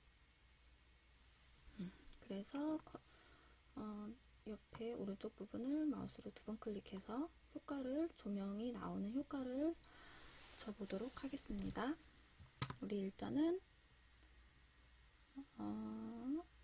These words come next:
이너, 이너 글로우를 컬러를 줘볼게요.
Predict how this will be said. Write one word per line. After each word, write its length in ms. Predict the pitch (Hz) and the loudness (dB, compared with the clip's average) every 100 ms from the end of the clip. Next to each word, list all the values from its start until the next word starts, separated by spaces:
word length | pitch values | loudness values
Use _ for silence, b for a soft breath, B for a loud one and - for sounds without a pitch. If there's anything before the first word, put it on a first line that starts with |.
| - - - - - | -20 -20 -20 -10 0
이너, 640 | 208 226 294 320 330 330 - | 2 6 8 10 8 6 2
이너 320 | 214 240 277 | 4 6 6
글로우를 800 | - 202 196 190 185 240 277 294 - - - - | 6 4 6 4 4 4 4 2 -4 -14 -8 -2
컬러를 340 | 294 294 285 262 | 2 2 2 0
줘볼게요. 560 | - 196 - 160 190 | -4 -6 -4 -4 -4